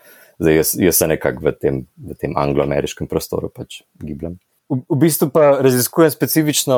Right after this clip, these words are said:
eh, eno, eh, skupino avtorjev, imam Želimir Žilnik, Nika Avtor, eh,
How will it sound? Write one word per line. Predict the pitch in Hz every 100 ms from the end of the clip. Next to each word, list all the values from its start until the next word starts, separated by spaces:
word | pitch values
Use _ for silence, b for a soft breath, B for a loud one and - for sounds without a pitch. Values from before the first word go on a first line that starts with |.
| 113
eh, | - 101 123 110 107 107 -
eno, | 120 120 127 98 - _ _ _ _ _
eh, | 120 107 104 -
skupino | - - - 135 117 90 85 -
avtorjev, | - 110 120 127 120 107 87 -
imam | - 92 87 - _ _ _ _
Želimir | 95 113 110 98
Žilnik, | 87 120 135 123 - - _ _ -
Nika | 104 98 110
Avtor, | 90 95 110 - 98 78 _ _
eh, | - 76 71 71